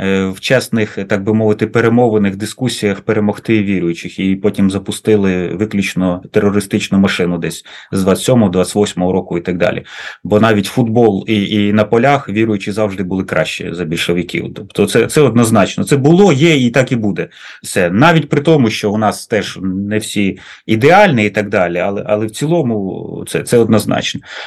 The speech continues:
Е, тут, я думаю, сказано просто про силу і величі. Це нам, нам нагадує ще навіть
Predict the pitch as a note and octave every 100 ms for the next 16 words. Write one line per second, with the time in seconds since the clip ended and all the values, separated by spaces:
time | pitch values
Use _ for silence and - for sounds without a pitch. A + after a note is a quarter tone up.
0 | - A2 - A3+ A3+ F3 F3 F3+ F3 D#3+
1 | D3 - E3 D3+ D3+ C#3+ F3+ - D3+ D3
2 | D3 - F3 D#3 D3 A#2 F#2 F2+ - G#2
3 | G#2+ - E3+ E3 D#3+ D#3 D3 D3 C#3+ C#3
4 | C3+ D3 C3+ C3 C3 C3 C3 B2+ A#2